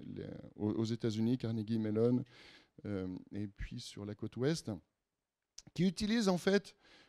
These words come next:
une règle mathématique qui avait été utilisée par, déjà par des ingénieurs, euh, Wydrow et Hoff, euh, qui s'appelle la descente du gradient. On va utiliser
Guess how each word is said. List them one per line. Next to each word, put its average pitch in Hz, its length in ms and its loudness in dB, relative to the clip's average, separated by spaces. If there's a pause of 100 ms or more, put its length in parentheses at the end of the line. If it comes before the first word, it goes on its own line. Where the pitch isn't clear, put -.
(220)
une 147 200 2
règle 170 400 4
mathématique 180 560 2
qui - 180 -4
avait 139 260 4
été 151 180 0
utilisée 175 600 4
par, 135 300 -4
déjà 135 520 2
par 123 220 -6
des 165 260 4
ingénieurs, 143 460 2 (600)
euh, 117 180 0
Wydrow 131 520 4
et 120 80 6
Hoff, 143 280 0 (360)
euh, 107 280 -2 (140)
qui - 80 -12
s'appelle 113 240 -2
la 110 100 2
descente 185 380 4
du 160 100 2
gradient. 127 440 2 (160)
On 107 60 -18
va 110 80 -6
utiliser 123 640 2